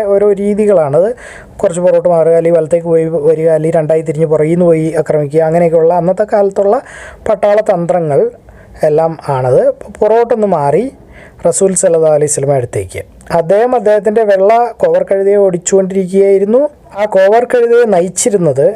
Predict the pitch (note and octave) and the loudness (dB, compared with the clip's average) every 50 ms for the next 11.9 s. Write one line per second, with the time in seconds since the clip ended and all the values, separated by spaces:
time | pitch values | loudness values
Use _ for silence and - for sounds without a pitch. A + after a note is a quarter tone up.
0 | G3+ D#3 - G3 F3 D#3+ E3+ F#3+ F3+ E3+ F3 E3+ E3 D#3+ D3+ - D#3 F3+ E3+ D#3+ | -4 -6 -6 -6 -4 -2 -2 0 0 0 -2 -2 -6 -8 -8 -4 -4 -2 -2 -2
1 | D#3+ D#3+ D#3 D3 D3 C#3 C3+ C3+ D#3 G#3 B3+ - - - - - - - - - | -2 -2 -2 -2 -2 -2 0 0 0 -2 -4 -10 -20 -20 -20 -20 -20 -20 -20 -20
2 | - - F#3 F3 D#3+ F#3+ G3 G#3 G#3 G#3 G#3+ G#3 G#3+ A3 A3+ A#3+ A#3+ A#3+ F#3+ - | -6 -4 -4 -2 0 0 0 0 0 -2 -2 -2 0 0 0 0 0 0 -2 -6
3 | - - - - - - - - F3 D#3+ C#3 E3 E3+ E3+ F3 D#3+ D3+ C#3+ C3 - | -10 -20 -20 -20 -12 -8 -4 -2 -2 0 2 2 2 2 0 0 -2 -6 -4 -2
4 | F3+ E3+ - - A3 A#3 A#3 A3 - - - D#3 D3 D3 D#3 E3+ F3+ D3+ D#3 D#3+ | -2 -2 0 -2 -2 -2 -2 -6 -6 -4 -4 0 0 2 2 0 0 -2 -4 -2
5 | E3+ G3+ G3+ - - G#3 F#3+ - - G3+ G3+ G#3 G#3 G#3+ A3 G#3+ G3 F#3 F3 D#3+ | 0 -2 -2 0 -2 -4 -4 -2 -2 0 2 2 2 2 0 2 2 0 0 2
6 | D#3 D#3 C#3 - - - F3 F3+ F#3 G3 G3+ A3+ - - - - - - F3+ E3 | 0 0 0 -2 -2 -2 0 2 2 2 2 0 -2 -4 -8 -14 -6 -4 -4 0
7 | D#3+ F3+ G3 A3 B3 B3+ G#3 F3 D3+ C#3 C3+ D#3+ E3 D#3 D3+ D3 C#3+ - E3 D#3 | 0 0 0 0 -2 -2 -2 -4 -4 -2 -2 -4 -2 -2 -2 -4 -2 -2 -2 -2
8 | F3+ F#3 G#3 A#3 - - - B2+ A2 G#2 G2 G#2+ A#2+ A#2+ C3 F3 A#3+ C#4 - - | 0 0 -2 -2 -2 -2 -2 -2 -2 -4 -6 -6 -6 -2 0 0 0 -2 -4 -14
9 | - - - - - - F#3+ - - A#3 B3 C#4 B3+ - C4 B3 A#3+ A#3+ A#3+ A#3+ | -18 -20 -20 -6 -2 -2 -2 0 0 -2 -2 -2 0 -2 0 2 2 2 2 2
10 | A#3 A#3 A#3+ A#3 - - A3+ A#3 A#3+ A#3 G#3+ F#3+ G3 G3+ G3+ F#3 F#3+ F3+ F#3 - | 4 4 2 0 0 0 -2 -2 0 0 0 0 0 0 0 0 0 -2 0 -2
11 | G#3 G#3+ G#3 G#3 G#3 F#3+ F#3 E3+ E3+ F3+ G3 G3+ G3 F#3+ F#3 G3+ A#3 A#3+ | -2 0 0 0 0 2 2 2 4 4 4 4 2 2 0 0 -2 -2